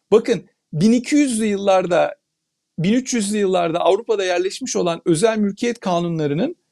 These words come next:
Türkiye'de yirminci yüzyılda bile daha tam olarak teşekkür etmediğini görüyorsunuz.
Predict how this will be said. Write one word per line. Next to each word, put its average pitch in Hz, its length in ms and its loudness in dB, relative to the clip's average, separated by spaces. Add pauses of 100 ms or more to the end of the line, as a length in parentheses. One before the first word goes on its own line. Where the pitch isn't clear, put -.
(160)
Türkiye'de 262 420 2
yirminci 226 580 4
yüzyılda 226 460 0
bile 214 300 4 (240)
daha 214 200 6
tam 254 200 2
olarak 233 320 0
teşekkür 220 380 -4
etmediğini 190 500 -2
görüyorsunuz. 254 720 0